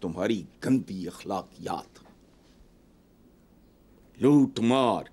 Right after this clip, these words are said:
किक बैक, फलाना, ये सारे रिश्वत, हराम, पैरेलल इकोनॉमी, ब्लैक इकोनॉमी, टैक्स चोरी,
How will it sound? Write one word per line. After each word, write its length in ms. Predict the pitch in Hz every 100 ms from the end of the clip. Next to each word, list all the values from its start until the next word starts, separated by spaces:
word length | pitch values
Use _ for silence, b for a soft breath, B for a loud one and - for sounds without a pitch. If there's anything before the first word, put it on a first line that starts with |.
| _
किक 260 | 147 - -
बैक, 420 | 98 117 120 101 -
फलाना, 260 | 120 135 185
ये 220 | 208 233
सारे 480 | - 185 214 117 b b b
रिश्वत, 460 | - 196 - 160 139
हराम, 480 | - 123 170 185 135
पैरेलल 580 | - - 196 180 170 151
इकोनॉमी, 600 | 143 185 208 190 131 - - _ _ _ _ _ _ _ _ _ _ _ _ _ _ _ _ -
ब्लैक 360 | 151 226 208 180
इकोनॉमी, 680 | 180 202 226 208 139 87 - - _ _ _ _ _ _
टैक्स 380 | 254 262 - -
चोरी, 420 | 220 262 254 208